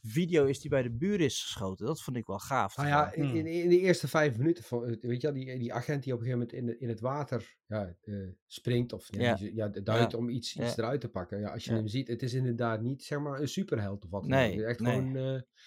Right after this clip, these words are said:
Speaker 1: Ja.
Speaker 2: Jan Alleman, bij wijze van spreken.
Speaker 1: Ja.
Speaker 2: Ehm, maar ik, ja, weet je, ik, ik had het voor, ik had er vooral moeite mee gewoon in één keer dat het weer een andere taal was. Dat wa-, en dat is denk ik ook wel de reden geweest waarom dat ik Lupin bijvoorbeeld nooit heb gekeken.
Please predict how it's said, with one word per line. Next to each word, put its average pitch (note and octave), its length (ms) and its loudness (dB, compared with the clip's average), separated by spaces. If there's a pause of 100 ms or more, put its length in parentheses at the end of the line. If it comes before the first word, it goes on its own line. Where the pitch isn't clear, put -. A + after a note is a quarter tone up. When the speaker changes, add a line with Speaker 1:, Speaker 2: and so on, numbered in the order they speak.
Speaker 1:
Ja. A#2+ 280 0
Speaker 2:
Jan C#3+ 260 6
Alleman, D3 400 2
bij A2 80 2
wijze G2 180 2
van G#2 80 -4
spreken. G2 540 -6 (220)
Speaker 1:
Ja. B2 340 -2
Speaker 2:
Ehm, G#2 560 0 (640)
maar D#3+ 180 0
ik, F3 260 -2
ja, F3 160 6
weet E3 160 0
je, E3+ 120 -2
ik, - 220 -16
ik C#3+ 160 -12
had D#3+ 160 -2
het D#3 140 -2
voor, D#3+ 200 0
ik D3+ 160 -6
had D3 160 -4
er C#3+ 100 -2
vooral D3+ 300 -2
moeite D3 340 0
mee C3+ 300 0
gewoon A#2+ 500 -2
in B2 100 0
één C#3+ 140 2
keer - 560 -2 (200)
dat A#2+ 160 -2
het B2+ 140 -4
weer C#3 240 2
een A#2+ 120 -2
andere A#2 300 -4
taal C3+ 280 -6
was. E2+ 260 -8
Dat A#2+ 160 -2
wa-, C#3 220 0 (100)
en C3+ 160 -4
dat D#3 160 4
is - 80 -6
denk D3+ 300 2
ik D3 120 -8
ook D3+ 100 -8
wel D3+ 140 0
de C3+ 60 0
reden D3+ 260 2
geweest C#3 200 -2
waarom C3 200 -2
dat A#2+ 80 2
ik G2 60 -4
Lupin A#2+ 280 2
bijvoorbeeld G2+ 380 -4
nooit G#2 200 -2
heb F#2 100 -10
gekeken. D2+ 560 -14